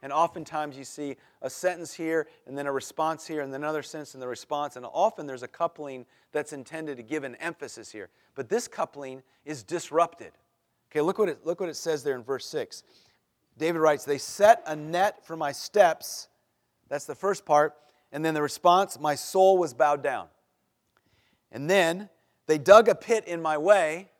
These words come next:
and you expect something that would parallel, "My soul was bowed down." That would be the normal Hebrew poetry in the book of Psalms. "They did this, my head was bowed down.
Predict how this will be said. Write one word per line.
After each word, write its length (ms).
and 120
you 140
expect 640
something 600
that 140
would 200
parallel, 760
"My 180
soul 400
was 160
bowed 300
down." 300
That 260
would 220
be 300
the 220
normal 640
Hebrew 400
poetry 800
in 100
the 80
book 200
of 60
Psalms. 640
"They 140
did 240
this, 480
my 120
head 200
was 160
bowed 300
down. 320